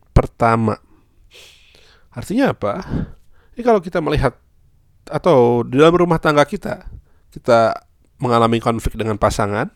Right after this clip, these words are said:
entah ada perbedaan pendapat atau mungkin ada perilaku kita yang tidak disukai oleh pasangan, lalu dia mengutarakan, eh,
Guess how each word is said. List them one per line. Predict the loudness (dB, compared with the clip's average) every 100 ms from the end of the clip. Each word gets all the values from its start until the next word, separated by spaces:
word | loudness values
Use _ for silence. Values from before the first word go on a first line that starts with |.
| -16
entah | -4 2 2
ada | 2
perbedaan | 0 -2 0 -2
pendapat | -4 -4 -4 -2 -2 -2 -4
atau | -10 -6 -6
mungkin | -6 -10 -14 -12
ada | -12 -10
perilaku | -8 -6 -6 -8 -14
kita | -12 -2 0 0 -2 -16 -20 -12
yang | -2 0 0 -4 -10 -12 -16 -18 -20 -10
tidak | -2 2 2
disukai | 0 -8 -8 -6
oleh | -4 -6
pasangan, | -6 -6 -6 -6 -8 -10 -16 _ _ _ -10
lalu | -6 -4 -2 -4 -6 -6
dia | -4 -4
mengutarakan, | -6 -8 -6 -2 2 2 2 0 -4 -6 -16 -20 _ -20
eh, | -20 -20 -20